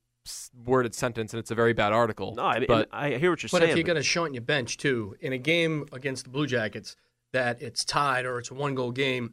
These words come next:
Speaker 3: <clears throat> excuse me, and Claude's gonna shorten his bench, and you know that Spooner can
Speaker 1: Spooner's
Speaker 3: play.
Speaker 1: always the first one to, to be shortened.
Speaker 3: Right.
Speaker 1: <laughs>
Speaker 3: But now in this situation where he's actually, he's played well, especially since Krejci was hurt. So now you, you put him, if you're gonna shorten the bench,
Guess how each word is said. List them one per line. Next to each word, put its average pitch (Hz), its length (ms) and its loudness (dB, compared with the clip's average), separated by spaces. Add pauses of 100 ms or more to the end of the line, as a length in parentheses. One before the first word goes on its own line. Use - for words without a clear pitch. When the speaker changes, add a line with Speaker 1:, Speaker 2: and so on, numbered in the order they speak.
(120)
Speaker 3:
<clears throat> - 120 -18 (220)
excuse 147 260 -6
me, 120 200 -2
and 120 280 -6 (220)
Claude's 151 280 0
gonna 139 160 -4
shorten 127 280 -6
his 113 100 -14
bench, 131 420 0 (640)
and 139 120 -2
you 139 100 -2
know 151 260 2
that 135 120 0
Spooner 139 320 -4
can 117 140 -4
Speaker 1:
Spooner's 165 360 10
Speaker 3:
play. 151 80 10
Speaker 1:
always 151 220 6
the 143 80 0
first 139 260 0
one 131 180 2
to, 117 140 -4 (140)
to 117 100 -4 (200)
be 113 100 -2
shortened. 107 480 0
Speaker 3:
Right. 165 260 0 (220)
Speaker 1:
<laughs> - 160 -20
Speaker 3:
But 156 160 4
now 165 220 6
in 147 60 0
this 170 140 0
situation 139 520 -2
where 120 320 0 (260)
he's 135 300 -8
actually, 131 440 0
he's 127 200 -14
played 135 280 -6
well, 127 480 2 (140)
especially 123 400 -4
since 113 260 -8
Krejci 143 340 -2
was 113 140 -6
hurt. 110 260 -4 (260)
So - 160 -8
now 131 160 0
you, 123 340 -2
you 120 220 -14 (180)
put 165 200 -2
him, 151 200 -4
if 123 120 -12
you're 160 60 -4
gonna 170 120 -2
shorten 165 220 -2
the 139 60 -8
bench, 131 360 -2